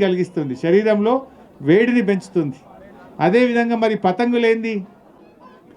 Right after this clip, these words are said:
చలికాలంలో మనుషులకు రకరకాల అంటువ్యాధులు, చలికాలంలో రకరకాల క్రిములు శరీరానికి చేరుతూ ఉంటాయి. అయితే ఈ చలికాలంలో మనుషులు ఎండలో ఉన్నట్టయితే ఆ క్రిముల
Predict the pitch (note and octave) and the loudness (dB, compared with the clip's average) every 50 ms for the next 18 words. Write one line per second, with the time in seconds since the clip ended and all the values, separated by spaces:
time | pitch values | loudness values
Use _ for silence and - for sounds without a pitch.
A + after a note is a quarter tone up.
0 | - - - - - - - F3 F#3+ G#3 G#3 A#3 A3+ A3+ A3+ A3 A3 A3 A3 G3+ | -20 -20 -20 -20 -10 -4 0 0 0 2 2 2 0 0 0 0 0 0 0 0
1 | G3+ G3+ G3+ G3+ - A3+ A3+ G#3+ A3 G#3+ G#3 G3+ G3 G3 - - - - _ _ | 0 -2 -4 -6 -4 -4 -4 -2 2 2 4 2 2 0 -4 -12 -20 -20 _ _
2 | _ _ _ - - F#3+ F3 F3+ F#3 F#3 G#3+ G#3+ A3 G#3+ G#3+ G#3+ G#3 G#3 G3+ F#3+ | _ _ _ -20 -12 -6 -2 -2 0 2 2 2 2 2 2 0 2 2 2 0
3 | F3+ F#3+ G3+ G#3+ G#3 G#3 G#3 G3+ G3 F#3 F#3+ F#3+ F#3 F#3 F#3 - - _ - - | 0 -2 -2 0 0 2 2 2 0 -2 -2 -2 -2 -4 -6 -8 -14 _ -20 -20
4 | - - _ - - F3+ G3 G#3+ G#3 A3 A3 G#3+ G#3+ A3 G#3+ G#3+ A3 G#3+ G#3+ G#3 | -20 -20 _ -4 0 0 0 0 0 0 0 2 2 0 0 0 0 2 2 0
5 | G#3 - - D#3+ E3+ - G#3+ G#3+ A3 G#3+ G#3+ G#3 G#3 G3+ G3 G3+ - - F3+ F#3+ | -2 -4 -4 -4 -2 0 0 0 0 0 0 0 0 0 0 -2 -4 -2 2 2
6 | G3+ G#3 A3+ A3+ A3+ F#3+ - G3 F#3 G3+ G#3 G#3 G#3 G3+ G3+ F#3+ D#3 E3+ E3+ E3 | 2 2 0 -2 -4 -4 -4 -2 0 0 2 2 2 0 0 -2 -2 -2 -2 -2
7 | E3 - F3 D#3 C#3 C3 - C#3+ B2 G#2 - - - - - _ _ _ _ - | -2 -2 -4 -4 -4 -6 -8 -8 -10 -10 -12 -18 -20 -20 -20 _ _ _ _ -20
8 | - - - - - F#3 A3 A#3 G#3 C4 B3+ A#3 G#3+ G#3+ G#3 - G3 F#3 G#3 A#3 | -20 -20 -20 -12 -4 -2 -2 0 2 2 2 2 2 0 0 0 0 0 0 0
9 | - B3 A#3+ A#3+ A#3+ A#3+ A#3 A#3 A#3 A3+ G#3 F#3+ F#3+ G3+ G#3 - A#3+ A#3 A3+ G3+ | 0 0 2 2 0 0 0 0 0 0 2 2 0 0 -2 -4 -6 -2 0 0
10 | F#3 F#3+ G#3 A3 B3+ B3+ B3+ B3+ A#3+ A3+ A3 A3 A3 G#3 - G3 F3+ E3 C#3+ F#3+ | 2 2 0 0 0 2 2 2 0 -2 -4 -6 -10 -8 -6 -6 -6 -6 -4 -4
11 | G3 F#3+ F3 C#3 - - _ _ _ _ _ _ - - - D#3 F3 F#3 F#3 - | -4 -4 -4 -6 -8 -12 _ _ _ _ _ _ -20 -12 -6 -2 -2 -2 0 0
12 | F#3+ G3 G#3 A#3 A#3+ A#3+ | 2 2 2 2 2 0